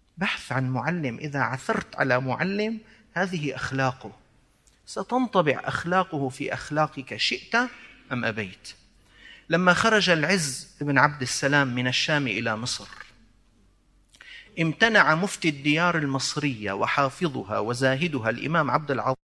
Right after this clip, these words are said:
المنذري صاحب كتاب الترغيب والترهيب من الإفتاء. العز بن عبد السلام سافر من الشام إلى مصر. بمصر في الإمام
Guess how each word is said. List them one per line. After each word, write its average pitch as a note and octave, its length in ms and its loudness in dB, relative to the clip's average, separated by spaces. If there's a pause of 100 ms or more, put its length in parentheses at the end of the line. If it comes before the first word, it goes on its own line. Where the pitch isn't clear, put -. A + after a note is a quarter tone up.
(160)
المنذري A2+ 460 0 (520)
صاحب D3 320 -2
كتاب C3 360 0
الترغيب B2+ 460 -2
والترهيب C#3+ 540 -4
من C3+ 100 0
الإفتاء. - 640 -6 (1200)
العز D3 300 -4
بن C3+ 140 -6
عبد C3+ 200 -6
السلام C#3+ 440 -4
سافر - 560 -6 (120)
من B2 140 -4
الشام F3 500 -4 (140)
إلى B2+ 200 -4
مصر. - 320 -12 (560)
بمصر G3+ 460 -2
في - 180 -6
الإمام C#3+ 500 -2